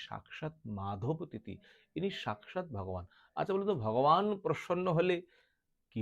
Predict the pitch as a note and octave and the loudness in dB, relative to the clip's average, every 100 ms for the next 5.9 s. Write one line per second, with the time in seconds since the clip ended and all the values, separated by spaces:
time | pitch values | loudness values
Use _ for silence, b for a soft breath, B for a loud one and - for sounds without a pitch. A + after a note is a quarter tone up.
0 | A2 A2+ G#2 G#2 - A2 A2 A#2 B2+ - | -2 -2 -4 -8 -10 -10 -8 -14 -20 -20
1 | - _ _ _ _ _ _ _ _ _ | -20 _ _ _ _ _ _ _ _ _
2 | _ _ - - G2+ G#2+ B2 C3 - G2 | _ _ -20 -10 -6 -4 -6 -8 -6 2
3 | A#2+ B2+ B2+ - E3+ G3+ _ _ _ _ | 2 2 -2 -4 -6 -6 _ _ _ _
4 | - - - - _ _ _ - A#2+ - | -20 -20 -20 -20 _ _ _ -8 -6 2
5 | E3 D#3 C3 B2 G#2+ G#2+ A2+ C3 | 2 4 2 2 0 -2 -2 -2